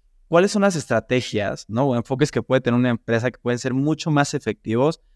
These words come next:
para superar obstáculos, ¿no? Y mantener una cultura de unión cuando una empresa es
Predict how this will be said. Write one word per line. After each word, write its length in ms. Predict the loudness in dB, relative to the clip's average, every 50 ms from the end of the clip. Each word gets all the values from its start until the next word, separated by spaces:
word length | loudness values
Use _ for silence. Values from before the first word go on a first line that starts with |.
| _ _ _ _ _ _
para 180 | 4 4 4
superar 380 | 4 2 -2 0 2 4 4 4
obstáculos, 920 | 2 0 -2 -10 -4 0 0 0 0 0 -2 -2 0 0 0 0 0 0
¿no? 80 | 0 2
Y 80 | 2
mantener 280 | 2 2 0 0 0 2
una 120 | 0 0
cultura 320 | 0 -2 -6 -2 0 2 2
de 60 | 2
unión 260 | 2 2 0 -2 -2
cuando 220 | -2 -2 -2 0
una 100 | 0 0
empresa 380 | 0 0 0 -2 -2 -2 -2 -4
es 140 | -4 -6